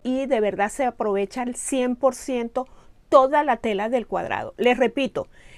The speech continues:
el tamaño del cuadrado puede ser cualquier tamaño.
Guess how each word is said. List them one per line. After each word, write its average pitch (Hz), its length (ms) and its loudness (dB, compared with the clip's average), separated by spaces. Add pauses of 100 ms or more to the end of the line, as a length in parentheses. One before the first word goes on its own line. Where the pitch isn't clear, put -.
(140)
el 254 260 4
tamaño 277 800 2
del - 220 4
cuadrado 294 800 2
puede 262 260 6
ser 339 240 -2
cualquier 262 640 2
tamaño. 302 580 0